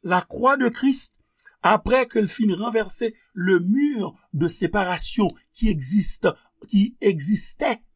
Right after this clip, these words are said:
entre l'homme et Dieu, eh bien, li ranvèse otomatikman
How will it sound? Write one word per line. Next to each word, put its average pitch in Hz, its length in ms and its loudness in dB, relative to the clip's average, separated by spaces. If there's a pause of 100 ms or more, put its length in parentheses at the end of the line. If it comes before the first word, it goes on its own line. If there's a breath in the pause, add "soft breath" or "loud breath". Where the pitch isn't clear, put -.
(360)
entre 185 300 0
l'homme 175 440 0 (240 soft breath)
et 147 120 -4
Dieu, 277 320 4 (440)
eh 170 140 4
bien, 185 220 0 (240)
li 170 220 0
ranvèse 190 840 0 (300)
otomatikman 190 840 0